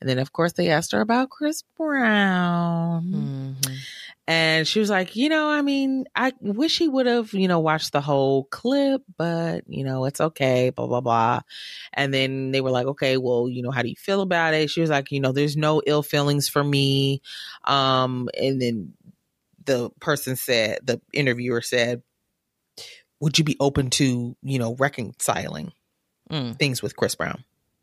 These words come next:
Speaker 1: And she said, "You know, yeah, I mean, I, I'd definitely be open to it if he, you know, if he wanted to talk to me,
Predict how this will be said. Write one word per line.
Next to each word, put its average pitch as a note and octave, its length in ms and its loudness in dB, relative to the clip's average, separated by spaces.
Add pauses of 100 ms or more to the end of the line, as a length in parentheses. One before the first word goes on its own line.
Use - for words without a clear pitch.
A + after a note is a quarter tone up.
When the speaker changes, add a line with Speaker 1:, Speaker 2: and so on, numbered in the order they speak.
(540)
Speaker 1:
And C3+ 760 2
she - 180 -2
said, C#3 360 0 (360)
"You F3 120 2
know, D#3 220 4
yeah, F3 180 2 (200)
I F3 100 2
mean, G#3+ 200 2
I, A#3 240 0
I'd A3 220 -2
definitely B3 400 2
be F3 140 2
open D#3+ 180 -2
to D#3+ 140 0
it D3+ 80 2
if D3 100 0
he, F#3+ 360 2
you D#3+ 180 0
know, C#3 420 2 (840)
if D#3 140 2
he F3+ 160 2
wanted D#3+ 320 2
to D3 240 2
talk D#3 300 0
to E3 100 0
me, E3 420 2